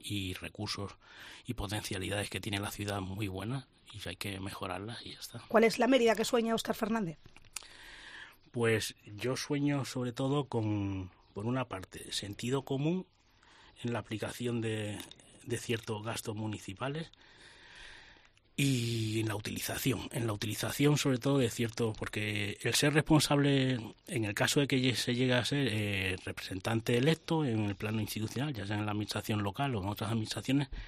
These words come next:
Speaker 1: lo más importante es serio y responsable en la administración de los recursos y servicios públicos, que son de todos, de todos los que pagamos
Speaker 2: Ujú.
Speaker 1: impuestos y de todos los que apoyamos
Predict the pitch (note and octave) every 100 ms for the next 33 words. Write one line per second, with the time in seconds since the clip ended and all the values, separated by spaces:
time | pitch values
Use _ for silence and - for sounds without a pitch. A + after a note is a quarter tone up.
0 | - - - - - - A2 A2+ B2+ C3+
1 | B2+ B2+ C3+ C3 B2+ B2 G#2+ - B2 A#2+
2 | B2 A#2+ A2 - G2+ - A#2 A#2+ B2 A2
3 | G#2 G2+ - F2+ G#2+ G#2+ G#2 F#2+ F2 F#2
4 | - A2 G#2+ - - G2 - - F#2 F2+
5 | - - _ - - - - - D3+ A2+
6 | - F#2+ F#2+ F#2+ - - G3+ F#2+ E3 F#3
7 | - C3 - D3 - - - - - -
8 | - - - G#2+ G2 G2+ F#2+ F#2 - -
9 | G2+ - F#2 F2 F#2 G2 F#2 F2